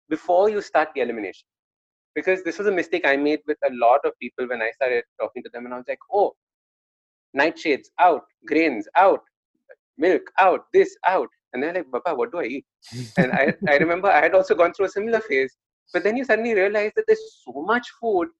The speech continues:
Speaker 1: that we are just not having.
Speaker 2: Exactly. Mm-hmm.
Speaker 1: And very often, the way that our food pyramid or, or, the, or our food structure is that you're having the same raw ingredient in multiple forms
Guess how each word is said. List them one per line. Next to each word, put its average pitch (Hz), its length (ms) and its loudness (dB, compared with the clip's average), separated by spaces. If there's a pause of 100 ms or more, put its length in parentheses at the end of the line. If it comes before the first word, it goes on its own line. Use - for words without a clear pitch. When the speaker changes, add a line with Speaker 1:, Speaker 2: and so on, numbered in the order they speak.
(420)
Speaker 1:
that 170 120 0
we 185 100 4
are 180 60 4
just 180 220 -6
not 175 140 0
having. 139 260 -2 (380)
Speaker 2:
Exactly. 110 540 -10 (120)
Mm-hmm. 110 140 -16
Speaker 1:
And 151 120 -4
very 165 240 -4
often, 160 480 -2 (500)
the 143 220 2
way 160 220 -4 (100)
that 175 160 2
our 139 260 -2 (140)
food 240 200 -4 (120)
pyramid 147 440 -2
or, 127 260 0
or, 131 140 0
the, 127 100 -10 (100)
or 123 140 -2
our 123 100 0 (100)
food 151 160 -6 (360)
structure 156 720 -2
is 110 280 -8 (360)
that 165 100 -2
you're 185 120 2
having 160 320 -2
the 214 80 -4
same 170 500 -6 (680)
raw 143 200 6
ingredient 139 760 0 (120)
in 147 120 0
multiple 143 420 -2
forms 127 420 -2